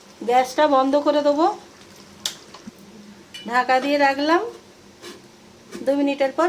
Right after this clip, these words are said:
ফিরে আসছি। দু মিনিট হয়ে গেছে, ঢাকাটা খুলে দেখবো। দেখো, দেখো কি সুন্দর কালার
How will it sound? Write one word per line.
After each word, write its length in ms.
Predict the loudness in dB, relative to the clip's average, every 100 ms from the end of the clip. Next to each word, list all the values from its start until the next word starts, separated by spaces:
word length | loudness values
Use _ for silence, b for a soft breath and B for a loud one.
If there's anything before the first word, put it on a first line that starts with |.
| -2
ফিরে 200 | -4 -4 -6
আসছি। 240 | -10 -16 -18 -20 -20 -20 -20 -20 -20 -20 -20 -20 _ _ _ _ -20 -6
দু 60 | 0 4
মিনিট 220 | 4 2 0
হয়ে 160 | 0 2
গেছে, 240 | 0 0 0 0
ঢাকাটা 300 | 0 0 -2 -4
খুলে 200 | -6 -4 -4
দেখবো। 220 | -4 -6 -10
দেখো, 220 | -10 -14 -18 -20 -20 -20 -20 -20 -20 -2 0
দেখো 240 | 0 -4 -8
কি 100 | -8 -8
সুন্দর 280 | -6 -6 -2 0
কালার 280 | 2 0